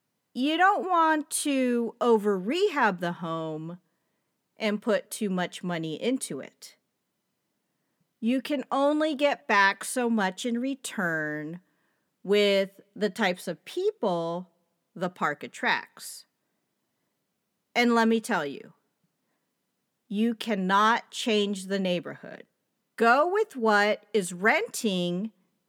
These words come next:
and or selling and what others, such as the park, other mobile home investors, or even homeowners,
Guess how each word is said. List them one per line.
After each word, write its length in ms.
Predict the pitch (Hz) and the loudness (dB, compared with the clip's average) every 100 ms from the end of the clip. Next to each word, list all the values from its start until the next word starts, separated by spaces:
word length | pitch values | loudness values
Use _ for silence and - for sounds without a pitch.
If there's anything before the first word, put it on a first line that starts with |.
| - | -6
and 720 | 214 247 254 226 202 190 180 185 | 0 2 2 2 2 0 -2 -6
or 180 | 165 | -6
selling 1040 | 156 - - 381 427 262 180 175 175 185 - _ _ _ _ _ _ | -6 -10 -2 0 2 0 0 -2 -2 -6 -10 _ _ _ _ _ _
and 240 | 226 220 208 | 0 2 2
what 160 | 208 | 2
others, 800 | 247 349 247 180 175 175 185 - _ _ | 4 2 2 2 0 -2 -8 -16 _ _
such 340 | - 180 - | -8 -8 -6
as 140 | 202 | -6
the 100 | 214 | -6
park, 800 | 226 - 185 175 170 165 165 - _ _ _ _ _ | -6 0 2 2 0 0 -4 -8 _ _ _ _ _
other 300 | - 190 208 | -4 0 2
mobile 340 | 226 220 226 233 | 4 2 0 0
home 240 | 247 247 | 0 0
investors, 1080 | 254 208 175 180 - 180 170 170 170 180 - _ _ _ | 0 2 0 0 -6 -2 0 -2 -4 -10 -18 _ _ _
or 180 | - 190 | -6 -2
even 360 | 180 170 156 151 | -2 -4 -8 -6
homeowners, 1200 | 269 403 453 277 202 190 175 175 175 175 180 - | -2 0 0 0 0 -2 -4 -4 -4 -6 -8 -16